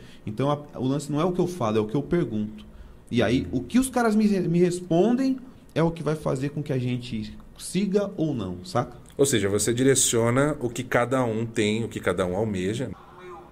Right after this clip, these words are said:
Speaker 1: Exatamente.
Speaker 2: Na verdade, e aí você faz aquela mentoria em cima
Speaker 1: Exatamente.
Speaker 2: disso.
Speaker 1: E principalmente se o cara realmente quer ser um campeão de boxe.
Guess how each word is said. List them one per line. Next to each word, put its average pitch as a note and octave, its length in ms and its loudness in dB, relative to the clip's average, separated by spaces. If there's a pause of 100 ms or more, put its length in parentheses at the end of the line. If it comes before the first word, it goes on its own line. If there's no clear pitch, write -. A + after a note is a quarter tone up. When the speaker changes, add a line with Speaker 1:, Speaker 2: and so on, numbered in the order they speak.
(180)
Speaker 1:
Exatamente. F#2 320 0
Speaker 2:
Na G2 100 2
verdade, A2+ 420 0
e D3+ 240 0
aí A2 240 2
você A2 400 -2
faz F2+ 320 -2
aquela G#2 280 -2
mentoria G2 800 -4
em F#2+ 40 -14
cima G2+ 100 -8
Speaker 1:
Exatamente. F#2+ 480 2
Speaker 2:
disso. F2+ 120 -4
Speaker 1:
E - 40 -6
principalmente D#3 520 0
se F3 120 -4
o - 20 -2
cara D#3+ 240 0
realmente D#3 340 2
quer D#3+ 140 -2
ser D#3 120 -4
um D#3 60 -2
campeão D#3 300 -4
de D#3 80 -4
boxe. - 460 -10